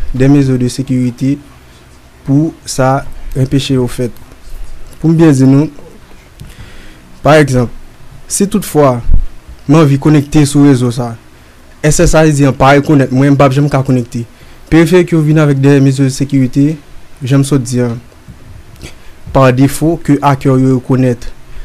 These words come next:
si toutfwa materyèl yo vini ou pa rekonfigire yo, ak yo konnen mod pas pa defo. Yo deja y ap ka konekte sou li jan yo vle, se sa k fè lè materyèl yo vini ou sipoze rekonfigire, remete mod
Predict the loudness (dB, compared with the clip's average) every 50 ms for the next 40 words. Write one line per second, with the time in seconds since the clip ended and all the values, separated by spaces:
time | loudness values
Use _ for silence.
0 | -10 -8 -4 -2 -2 0 0 -2 -2 0 0 2 2 2 0 -4 -10 -16 -20 -20
1 | -20 -20 -20 -12 -4 -2 0 2 2 2 4 4 4 4 4 2 2 2 2 0
2 | 0 -2 -4 -4 -4 -4 -2 0 0 0 -2 -2 -4 -2 0 0 0 -2 -4 -4
3 | -4 -4 -4 -2 0 2 2 2 2 2 0 0 -2 -6 -12 -20 -20 -20 -20 -20
4 | -10 -4 -2 -2 0 2 2 4 4 4 2 2 0 0 2 2 4 2 2 2
5 | 0 -2 -6 -10 -10 -8 -4 -2 -2 -2 -2 0 0 2 2 2 2 0 -2 -4
6 | -6 -12 -18 -20 -20 -20 -20 -20 _ -6 -2 0 0 0 0 -2 -4 -2 0 0
7 | 2 2 2 0 -2 -2 -2 -2 -2 0 0 0 0 0 0 0 0 0 0 -2
8 | -4 -10 -20 -20 -20 -20 -14 -4 0 0 0 2 2 0 0 2 2 0 0 0
9 | 0 -2 -2 0 0 0 2 2 0 0 0 0 2 2 4 2 2 0 0 -4
10 | -4 -2 -2 -2 -2 -2 -2 -2 -2 0 0 2 2 4 2 2 2 2 2 2
11 | 2 2 2 0 0 0 0 0 0 -2 -4 -6 -14 -20 -12 -6 -4 -2 -2 0
12 | 2 2 2 2 2 0 2 2 2 2 2 0 -4 -4 -4 -6 -4 -2 0 2
13 | 2 2 0 -2 -2 -6 -12 -20 -20 -12 -4 0 2 2 2 2 2 2 0 0
14 | 0 -2